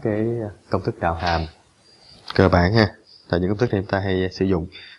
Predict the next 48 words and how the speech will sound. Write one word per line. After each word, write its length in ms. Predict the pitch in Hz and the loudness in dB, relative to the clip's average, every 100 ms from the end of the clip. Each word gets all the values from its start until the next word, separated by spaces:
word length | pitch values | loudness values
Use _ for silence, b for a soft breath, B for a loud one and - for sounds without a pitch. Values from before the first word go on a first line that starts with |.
| B | B
Còn, 220 | 107 104 | 0 2
ờ, 100 | 101 | 0
những 200 | 101 104 | -2 -2
công 140 | 135 120 | -2 -4
thức 120 | 143 | 0
đạo 100 | 107 | -2
hàm 220 | 104 95 | -2 -4
mà 80 | 95 | -4
thầy 240 | 101 95 95 | -2 0 0
ghi 160 | 104 | 0
trong 120 | 110 110 | 0 -4
cái 100 | 117 | -2
file 200 | 107 101 | -2 0
tài 120 | 90 | -2
liệu 200 | 85 90 | -2 -2
đó 80 | 120 B B _ | -4 B B _
là 140 | - 90 | -6 -2
các 120 | 107 | -2
em 60 | 98 | -2
sẽ 120 | 101 | -2
được 120 | 98 | -4
học 180 | 95 - | -4 -4
tiếp 200 | - 127 - | -2 -2 -2
qua 120 | 101 | -2
cái, 200 | 107 113 | 0 -2
ờ, 100 | 117 - | -2 -4
chương 140 | 104 | -4
số 140 | 117 | -4
hai, 340 | 110 107 104 101 b b b b - | -4 0 0 -2 b b b b -8
ờ, 220 | 85 85 85 | -6 -6 -6
trong 180 | - 95 | -4 -4
cái 140 | - - | -4 -4
phần 220 | 92 87 | -4 -2
giải 100 | 87 | -2
tích 200 | 87 117 | -2 -4
lớp 60 | 110 | -2
mười 100 | 92 | -2
hai 260 | 101 98 92 | 0 -2 -4
là 180 | 95 82 | -6 -6
cái 200 | 82 92 - | -6 -6 -2
chương, 260 | 101 95 | -4 -4
ờ, 180 | 95 90 - b _ | -6 -6 -10 b _
mũ 260 | 85 82 90 | -4 -2 -2
với 120 | 113 | -2
logic 400 | 101 92 107 110 | -2 0 -2 -2
các 80 | 98 | -4
em 100 | 101 | -4
nhé. 120 | 101 | -6